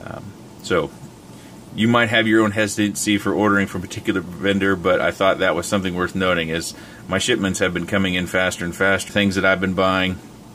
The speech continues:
they've been coming through quite quick, and I've been pretty happy about that. I don't have to pay any extra shipping. It's still free shipping. Normally, to get something in ten days from Banggood, I have to pay the express shipping, which is, can range anywhere from twelve to,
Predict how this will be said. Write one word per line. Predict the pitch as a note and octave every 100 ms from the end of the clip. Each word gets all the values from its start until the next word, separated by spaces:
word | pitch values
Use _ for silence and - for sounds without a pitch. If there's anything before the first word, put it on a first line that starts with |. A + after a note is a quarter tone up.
| - - - - - - - - -
they've | F#2+ G2
been | F#2+
coming | F#2+ F#2
through | F2+ G2
quite | D#2+ F#2 F2
quick, | - F#2 D2+
and | F2
I've | E2
been | E2
pretty | E2 F2+ D#2
happy | E2 D2+ D#2
about | D2 D#2
that. | E2 D#2
I | D#2+
don't | F2
have | E2+
to | -
pay | F#2+
any | F2+
extra | E2+ -
shipping. | F2 G#2 - F#2+
It's | F2
still | - A2+
free | G2
shipping. | F2 G#2 G2+ G#2 G2 - - - -
Normally, | G#2 A2+ A#2 G#2+
to | G2+
get | G2+
something | - G2+ G2+ F#2+
in | F2+
ten | G#2 G2
days | G2 F#2+ F#2 -
from | G2 F#2
Banggood, | F#2 F#2 F#2 F#2
I | F2
have | F2+
to | F2
pay | E2+ F#2 F#2 F2+
the | F2+ F2 F2 - - -
express | - - G2+ G2+
shipping, | - F#2+ E2 D#2
which | D#2 D2+
is, | F#2 D#2+ - -
can | - F2
range | F2 F2+ F2
anywhere | F2 F2+ E2+
from | - D#2+
twelve | - F2 F2 E2
to, | - D#2+